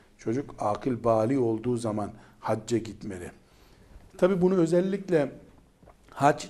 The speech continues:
diye niye açtık? Çünkü <clears throat> haccın dışındaki ibadetler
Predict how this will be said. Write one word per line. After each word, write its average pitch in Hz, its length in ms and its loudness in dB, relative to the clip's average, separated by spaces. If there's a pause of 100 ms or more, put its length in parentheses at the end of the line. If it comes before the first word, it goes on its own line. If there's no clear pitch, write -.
diye 127 280 4
niye 147 220 0
açtık? 113 480 -4 (340)
Çünkü 175 440 -2 (640)
<clears throat> - 600 -20
haccın 160 460 0
dışındaki 151 480 -2
ibadetler 139 680 2